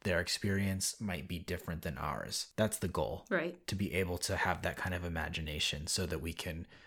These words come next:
Speaker 1: connect with people better, even when they're acting in ways that we don't fully understand or agree with.
Speaker 2: 'Cause I can see it where, like I said, that she wants her shoes, but I can also see that, you know, she says in the movie that she wants to have power with those shoes,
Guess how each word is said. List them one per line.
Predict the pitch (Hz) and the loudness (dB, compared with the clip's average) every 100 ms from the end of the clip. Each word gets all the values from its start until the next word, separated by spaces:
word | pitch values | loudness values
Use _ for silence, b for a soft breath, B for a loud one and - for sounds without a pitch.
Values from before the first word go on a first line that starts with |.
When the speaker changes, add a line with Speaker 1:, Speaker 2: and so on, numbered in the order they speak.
| b - | b -4
Speaker 1:
connect | 98 90 - - | 0 0 0 -4
with | - | -6
people | - 82 85 82 | -6 -4 -4 0
better, | 85 80 80 | 2 2 2
even | 80 82 87 | -2 -4 -4
when | 85 85 90 - | -4 -4 -6 0
they're | 107 101 | 4 6
acting | 107 - 123 | 4 4 6
in | 117 | 6
ways | 113 110 107 | 6 6 4
that | - | 2
we | 95 | 0
don't | 95 92 - | 2 0 0
fully | 92 87 | 2 2
understand | 82 76 - 76 73 76 | 0 0 0 0 -4 -4
or | 78 | -4
agree | 82 78 69 | -4 -4 -4
with. | 76 - - - | -6 -8 -12 4
Speaker 2:
'Cause | 277 | 8
I | 302 302 | 12 10
can | 277 | 10
see | 254 240 226 | 6 6 6
it | 214 - | 6 4
where, | 202 196 196 190 - | 4 6 4 2 4
like | 226 220 | 6 8
I | 190 | 6
said, | 185 190 180 175 - - | 6 4 4 2 0 4
that | 202 | 4
she | - 196 | 6 6
wants | 175 175 | 6 4
her | 180 | -2
shoes, | - 202 190 | 4 6 6
but | 185 226 | 8 6
I | |
can | 233 226 | 8 6
also | 208 214 | 6 4
see | 190 208 190 | 2 4 4
that, | 175 170 - - | 4 2 0 -6
you | 208 202 | 0 2
know, | 175 | 2
she | 185 202 | 2 2
says | - 202 175 | 4 4 4
in | 180 | 4
the | 180 | 4
movie | 175 175 185 | 2 2 2
that | 165 - - | 0 -6 -8
she | - - 190 | -2 0 2
wants | 170 180 | 2 0
to | 185 | -4
have | - - - - | -6 -8 -8 -2
power | 190 180 156 160 | 4 4 4 -4
with | 170 - | -6 -4
those | 165 165 | -4 -2
shoes, | - 190 170 - | -2 -2 -2 -2